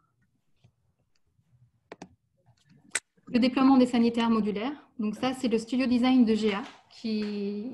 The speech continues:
qui a conçu une gamme de sanitaires modulaires en structure bois. Ces sanitaires sont fabriqués totalement dans les usines de Savoie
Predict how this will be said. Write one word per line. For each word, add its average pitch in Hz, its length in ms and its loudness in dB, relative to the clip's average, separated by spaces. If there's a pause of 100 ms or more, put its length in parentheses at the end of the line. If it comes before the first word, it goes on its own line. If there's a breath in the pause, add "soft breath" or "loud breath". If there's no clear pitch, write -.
(120)
qui - 140 -4
a - 40 0
conçu 269 280 -4
une 254 80 4
gamme 254 180 2
de 233 80 0
sanitaires 247 460 2
modulaires 226 380 0
en 233 100 -2
structure 220 380 -6
bois. 214 280 -6 (540 soft breath)
Ces - 120 -6
sanitaires 247 480 0
sont 226 200 -8
fabriqués 240 500 -2
totalement 262 420 -2
dans 226 120 2
les 202 180 -6
usines 214 220 0
de 202 60 -4
Savoie 202 520 -8